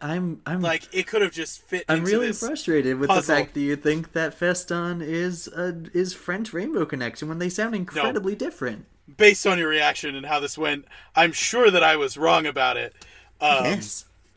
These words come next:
Speaker 2: I just don't think it would be as terrible of an idea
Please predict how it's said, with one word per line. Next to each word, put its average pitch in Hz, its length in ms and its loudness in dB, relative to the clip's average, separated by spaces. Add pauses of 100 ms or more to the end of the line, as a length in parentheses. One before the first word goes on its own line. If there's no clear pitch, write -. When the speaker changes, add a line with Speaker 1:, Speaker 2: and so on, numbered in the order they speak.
(960)
Speaker 2:
I 214 120 8
just 202 220 -2
don't 196 180 4
think 180 160 2
it 175 100 2
would 151 120 -8
be 160 160 -4 (100)
as 160 240 2
terrible 160 500 2
of 131 80 -6
an 135 80 -4
idea 135 560 -2